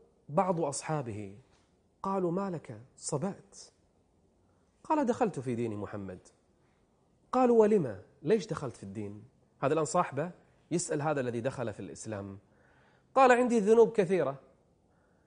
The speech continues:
فرأيت أن أدخل في دينهم حتى أتخلص من ذنوبي". فرد صاحبه عليه قال له: "ما رأيك أن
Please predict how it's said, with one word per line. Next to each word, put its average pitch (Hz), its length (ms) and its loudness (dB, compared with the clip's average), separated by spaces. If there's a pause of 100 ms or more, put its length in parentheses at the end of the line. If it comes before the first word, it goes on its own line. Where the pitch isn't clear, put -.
(380)
فرأيت 214 1000 4
أن 220 140 8
أدخل 208 320 6
في 180 180 4
دينهم 202 580 4 (500)
حتى 233 260 6
أتخلص 196 480 4
من 156 220 4
ذنوبي". 104 560 0 (920)
فرد 156 360 2
صاحبه 127 580 -4
عليه 98 440 -10 (1040)
قال 190 300 2
له: 151 300 -6 (400)
"ما 214 340 0
رأيك 156 580 -6 (1200)
أن 190 340 2